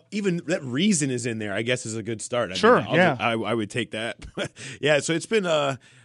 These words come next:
Speaker 1: uh, you, you've had, last week you were in Vegas for a little bit, right?
Speaker 2: Little Vegas
Speaker 1: Spent some
Speaker 2: trip,
Speaker 1: now,
Speaker 2: yeah.
Speaker 1: hey, now, uh,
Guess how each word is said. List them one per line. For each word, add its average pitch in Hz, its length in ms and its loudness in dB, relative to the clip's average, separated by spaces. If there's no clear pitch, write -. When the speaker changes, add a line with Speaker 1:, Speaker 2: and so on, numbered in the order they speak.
Speaker 1:
uh, 117 200 -2
you, 135 260 -8
you've - 240 -4
had, 175 300 0
last 143 380 -2
week 180 220 -2
you 185 100 -2
were 147 80 2
in 131 100 -2
Vegas 120 400 -4
for - 120 -12
a 185 40 -6
little 196 140 -4
bit, 208 240 -4
right? 139 140 -4
Speaker 2:
Little 147 140 0
Vegas 151 280 0
Speaker 1:
Spent 170 80 -2
some 180 140 0
Speaker 2:
trip, 143 180 -4
Speaker 1:
now, 165 60 4
Speaker 2:
yeah. 190 80 6
Speaker 1:
hey, - 80 0
now, 180 160 2
uh, 165 140 2